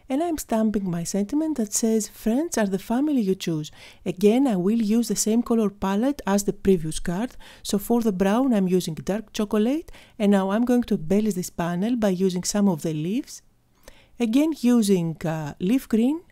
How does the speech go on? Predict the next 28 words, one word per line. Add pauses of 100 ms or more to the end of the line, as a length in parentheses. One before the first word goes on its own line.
(640)
burnt
orange, (1000)
and
of
course,
dark
chocolate. (1400)
And
when
you
stamp
with
the
brown,
you
will
find
that
it's
going
to
cover
up
completely
what's (100)
underneath, (300)
so
the